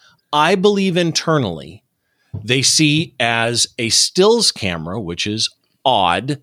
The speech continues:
considering that it's the five D Mark two that even kind of brought this genre of video making to the market, uh, you know, in, in mass. I believe because now they have their Cinema Series line,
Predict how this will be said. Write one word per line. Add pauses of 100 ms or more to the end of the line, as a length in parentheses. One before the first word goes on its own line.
(160)
considering
that
it's
the
five
D
Mark
two
that
even
kind
of
brought
this (600)
genre
of
video
making
to
the
market,
uh,
you
know,
in,
in
mass. (680)
I
believe (100)
because
now
they
have
their
Cinema
Series
line,